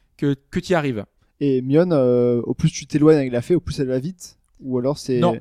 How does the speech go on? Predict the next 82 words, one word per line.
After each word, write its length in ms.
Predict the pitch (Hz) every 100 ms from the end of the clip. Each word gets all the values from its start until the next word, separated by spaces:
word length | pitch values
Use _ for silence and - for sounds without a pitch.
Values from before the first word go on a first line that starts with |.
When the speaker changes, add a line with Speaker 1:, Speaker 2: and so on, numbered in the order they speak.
| 214
Speaker 1:
elle 120 | 143
a 100 | 143
un, 280 | 143 139 139
elle 40 |
a 40 | 135
Speaker 2:
elle 40 |
Speaker 1:
un 80 | 131
rythme, 320 | 127 170 -
euh, 480 | 120 113 113 104 101
Speaker 2:
elle 60 | 131
accélère 320 | 131 135 131
pas, 320 | 151 151 160
Speaker 1:
non, 100 | 139
Speaker 2:
d'accord, 200 | 160 113
c'est, 100 | -
Speaker 1:
non, 100 | 120
non, 100 | 147
Speaker 2:
tu 80 | 131
Speaker 1:
du 40 | 120
Speaker 2:
peux 80 | 147
être 100 | 131
Speaker 1:
tout. 60 |
Speaker 2:
à 180 | 135 127
même 160 | 135 135
pas 140 | 139
de 60 | 139
deux 120 | 139
mètres 180 | 139 135
d'elle 260 | 151 165
et, 140 | 135 123
euh, 440 | 120 120 120 120
je 40 | 113
sais 40 |
pas, 140 | 117 113 113 _ 117
dix 180 | 113
mètres, 240 | 131 127 -
bon, 80 | 113
c'est 100 | -
une 140 | 123 120
Vita, 280 | 147 147 127
quoi. 140 | 113 107 113 113 _
Speaker 1:
<laughs> 400 | _ _ _ -
Speaker 2:
Vous 60 | 143
me 80 |
comprenez ? 380 | 151 135 151 190 - 135 190 -
Mais, 240 | 135 156
euh, 140 | 139 127
ça 180 | 131
bougera, 320 | 123 127 131 123
ça 160 | -
n'augmentera 400 | 131 127 127 123
pas 140 | 147 147
la 120 | 131
vitesse 340 | 123 - 156
Speaker 1:
Non, 80 | 156 - -
Speaker 2:
de 80 | 135
Speaker 1:
elle 60 | 139
ira 160 | 143 156
Speaker 2:
déplacement. 220 | - -
Speaker 1:
toujours 180 | 208 185
à 80 | 151
la 80 |
même 100 | 156 151
vitesse. 300 | 139 160 156
D'ailleurs, 300 | 113 135 139
il 60 |
y 40 | 120
a 40 |
Speaker 2:
D'accord. 100 | 110
Speaker 1:
des 160 | 113 117
boss 340 | 131 147 -
qui 100 | 123
jouent 140 | 113
là-dessus 460 | 117 107 - 165 170
où, 260 | 135 131 123
euh, 80 | 113
tu 120 | 117
vas 80 | 110
devoir 260 | 113 120
l'amener 220 | 113 123 123
le 80 |
plus 460 | 113 120 117 -